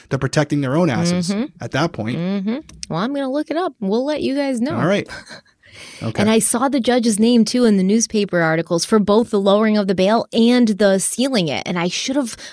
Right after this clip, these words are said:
Speaker 2: wrote in it, writ-, wrote in it? Wrote in it? I should have written it down, but I didn't think it was gonna be important. But who knew? Everything's important. I should know that more than anybody. I'm gonna look into this now. I'm gonna get back to you, and I'm gonna let you guys know next week.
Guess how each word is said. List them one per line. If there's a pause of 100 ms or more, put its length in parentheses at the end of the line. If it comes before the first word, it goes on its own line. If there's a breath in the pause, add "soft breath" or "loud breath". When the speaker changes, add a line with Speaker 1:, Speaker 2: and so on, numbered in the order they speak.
(140 loud breath)
Speaker 2:
wrote
in
it,
writ-, (100)
wrote
in
it? (400 loud breath)
Wrote
in
it? (320 loud breath)
I
should
have
written
it
down, (240 loud breath)
but
I
didn't
think
it
was
gonna
be
important. (280 loud breath)
But
who
knew? (120)
Everything's
important.
I
should
know
that
more
than
anybody.
I'm
gonna
look
into
this
now.
I'm
gonna
get
back
to
you,
and
I'm
gonna
let
you
guys
know
next
week.